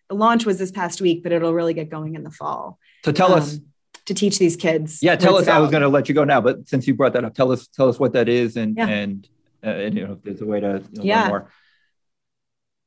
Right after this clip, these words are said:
Speaker 1: Yeah, I mean, we, one of the things that we, so we just launched this, it's with Leadership Institute, where we're just going around to college campuses and in kind of big speaker format, explaining to them what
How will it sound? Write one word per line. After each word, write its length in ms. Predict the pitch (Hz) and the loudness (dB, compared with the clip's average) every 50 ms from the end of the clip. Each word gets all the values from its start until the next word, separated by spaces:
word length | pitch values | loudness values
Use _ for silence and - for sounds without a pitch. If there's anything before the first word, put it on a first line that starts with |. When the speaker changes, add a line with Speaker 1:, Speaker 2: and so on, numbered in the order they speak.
| _ _ 185 | _ _ 0
Speaker 1:
Yeah, 200 | 208 254 247 233 | 0 2 4 4
I 100 | 208 220 | 4 4
mean, 280 | 226 220 202 196 208 | 2 2 2 0 2
we, 560 | 202 233 233 226 220 220 214 208 208 202 175 | 2 4 4 4 4 2 2 2 2 2 2
one 280 | - 190 180 208 214 233 | 0 0 0 0 0 0
of 100 | 240 226 | 0 0
the 100 | 233 233 | -2 -4
things 260 | 233 240 220 220 214 | -4 -4 -6 -6 -6
that 160 | 214 190 180 | -6 -6 -4
we, 320 | 196 196 190 185 180 185 185 | -4 -4 -2 -2 -4 -4 -4
so 140 | - 214 202 | -6 -4 -4
we 100 | 208 190 | -4 -2
just 200 | 220 220 214 214 | -2 -4 -4 -6
launched 380 | 196 180 185 202 208 - - | -8 -6 -6 -6 -6 -8 -4
this, 240 | 214 214 208 208 - | -2 -2 -2 0 -2
it's 140 | 190 190 190 | -6 -4 -4
with 120 | 185 180 | -6 -2
Leadership 400 | 180 185 185 185 185 185 185 180 | -2 0 0 0 -2 -4 -4 -4
Institute, 720 | 170 175 180 - - 170 - - 180 175 175 175 170 170 | -4 -6 -6 -8 -10 -10 -4 -2 -2 -2 0 -2 -4 -4
where 160 | 165 175 165 | -4 -4 -2
we're 120 | 165 170 165 | -2 -2 -2
just 260 | 165 180 165 170 - | -2 -4 -6 -6 -6
going 260 | 170 165 170 175 175 | -4 -4 -4 -2 -2
around 160 | 180 175 170 | -2 -2 -2
to 60 | 170 170 | -4 -4
college 320 | 175 180 165 165 160 - | -6 -6 -6 -6 -6 -8
campuses 640 | - 160 160 160 180 175 180 180 170 170 170 165 170 | -10 -10 -8 -6 -6 -4 -2 0 0 2 0 0 -2
and 120 | 165 165 | -4 -6
in 80 | 160 160 | -6 -6
kind 140 | 170 170 165 | -6 -6 -6
of 120 | 156 156 | -8 -2
big 180 | - 165 165 165 | -2 -2 -2 -2
speaker 300 | - - 175 175 170 165 | -6 -8 -8 -6 -6 -8
format, 440 | 160 - 175 165 170 165 165 165 165 | -6 -4 -4 -4 -2 -2 -2 -2 -2
explaining 440 | 165 165 - - 175 170 170 175 165 | -6 -8 -8 -6 -4 -4 -4 -4 -6
to 100 | 175 175 | -4 -4
them 220 | 170 170 170 160 | -4 -4 -2 -2
what 240 | 160 175 180 180 | -2 -2 -2 -4